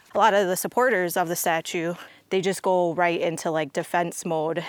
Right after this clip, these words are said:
and then they only repeat what they've heard, not even checking to see if it's legitimate and if there's facts behind it, and looking at the support that we have as Indigenous people and people who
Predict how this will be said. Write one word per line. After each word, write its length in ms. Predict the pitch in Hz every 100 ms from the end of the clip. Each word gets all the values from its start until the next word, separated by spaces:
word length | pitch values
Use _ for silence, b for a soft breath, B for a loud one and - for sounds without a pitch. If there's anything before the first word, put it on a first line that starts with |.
| -
and 100 | 185
then 100 | 180
they 140 | 180
only 280 | 202 226 226
repeat 680 | 185 185 - 247 233 190 - B -
what 260 | 185 185
they've 280 | 196 277 330
heard, 400 | 214 180 156 160 B B B
not 160 | 226 262
even 240 | 294 254
checking 360 | 247 233 233 226
to 100 | 214
see 280 | - 208 202
if 120 | 196
it's 280 | 190 165 - B B B -
legitimate 680 | 190 160 202 202 180 160 - B B B -
and 340 | 190 185 180
if 140 | 175 -
there's 300 | 175 175 -
facts 380 | 190 190 -
behind 440 | 202 185 180 165 170
it, 200 | 165 170 B B B
and 220 | 190 196
looking 320 | 202 202 202 185
at 280 | 175 170 B B B B B
the 120 | 196
support 580 | 180 208 - 220 208 170
that 200 | 180 165
we 220 | 196 302
have 560 | 285 214 160 156 170 175 B B -
as 160 | 190
Indigenous 440 | 214 190 175 175 -
people 280 | 190 170 170
and 100 | 170
people 260 | 180 175 -
who 380 | 190 170 160